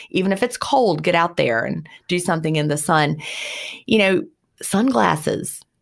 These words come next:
Don't wear your sunglasses if you, if you, if it's wintertime and you're suffering from seasonal affective disorder. So avoid wearing the sunglass-,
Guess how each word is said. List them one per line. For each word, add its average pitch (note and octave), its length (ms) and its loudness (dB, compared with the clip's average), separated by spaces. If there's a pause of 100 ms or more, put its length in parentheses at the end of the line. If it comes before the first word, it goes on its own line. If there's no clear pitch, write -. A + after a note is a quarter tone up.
(140)
Don't F3+ 380 4
wear A#3 240 2
your A#3 180 2
sunglasses E3 920 0
if D#3 200 -2
you, C#3+ 380 0 (320)
if - 140 -6
you, D#3 220 4
if D#3 140 0
it's E3+ 120 -4
wintertime F3+ 540 2
and D3+ 80 2
you're D3+ 100 0
suffering E3 440 0
from E3 180 -2
seasonal F3 380 0
affective F3 360 -2
disorder. C#3+ 500 0
So D#3+ 300 0
avoid E3+ 420 0
wearing F#3 200 0
the F3 60 0
sunglass-, E3+ 540 0